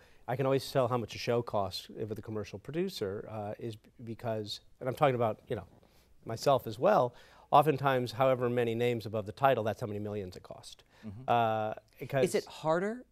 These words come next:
Speaker 2: to raise money? For example,
Speaker 1: Yes.
Speaker 2: you produced Bengal Tiger this year.
Speaker 1: Yeah.
Speaker 2: Was that hard to raise money for Bengal
Speaker 1: It was,
Speaker 2: Tiger?
Speaker 1: it wasn't hard because actually it was one of the first shows I, I did that, uh, it still was the ethic of a new writer 'cause Rajiv Joseph's a gr-,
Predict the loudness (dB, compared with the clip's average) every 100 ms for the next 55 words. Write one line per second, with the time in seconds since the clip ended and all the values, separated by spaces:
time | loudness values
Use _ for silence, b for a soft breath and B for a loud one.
0 | -14 -4 -2 -2 -2 -6 -6 -8 -4 0
1 | 0 0 -4 -4 -4 -4 -4 0 0 -2
2 | -2 -2 -2 -4 -6 -6 -4 -2 -2 -6
3 | -6 -4 -2 -2 -2 -4 -8 -8 -10 -10
4 | -10 -8 -6 -2 0 4 4 4 2 0
5 | -2 -4 0 0 2 0 2 0 0 0
6 | 0 -4 -2 -2 -2 -2 -2 -2 -4 -4
7 | -2 -2 -2 -6 -6 -8 -6 -8 -12 _
8 | -20 _ -14 -4 2 2 0 -6 -6 -2
9 | 0 0 0 -6 -6 -6 -2 0 0 -4
10 | -12 -12 -10 -10 -10 -8 -8 -8 -12 -18
11 | -18